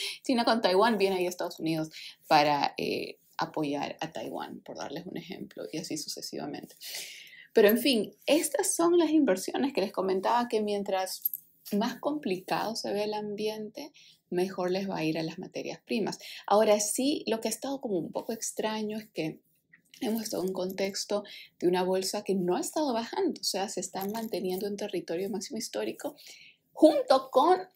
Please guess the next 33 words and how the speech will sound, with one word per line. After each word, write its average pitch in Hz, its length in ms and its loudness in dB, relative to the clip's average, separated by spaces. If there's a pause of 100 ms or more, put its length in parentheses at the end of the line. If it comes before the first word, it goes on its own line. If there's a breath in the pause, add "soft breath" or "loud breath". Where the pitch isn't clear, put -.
(420)
las 233 160 4
materias 220 400 4
primas, 226 640 -4 (220)
que 208 80 0
generalmente 190 560 0
tendrían 190 480 0
una 202 360 -2
correlación 185 640 0
inversa, 196 600 -2
pero 190 140 0
las 202 80 -6
materias 175 360 -6
primas 175 420 -4 (360 loud breath)
se 180 220 0
ven 165 260 0 (240)
completamente, 165 1400 0
em, 165 440 -4 (400)
pues 180 140 -2
algunas 180 400 4
de 226 100 2
ellas, - 320 0
¿no? 339 140 -2
Como - 160 -4
las - 120 -8
que - 60 -4
les - 100 -4
mencioné, 156 540 -2
batiendo 160 520 -6
récords. - 580 -4 (460 loud breath)
Esto 240 400 2
se 240 180 -2
debe, 196 420 0
sí, - 480 -6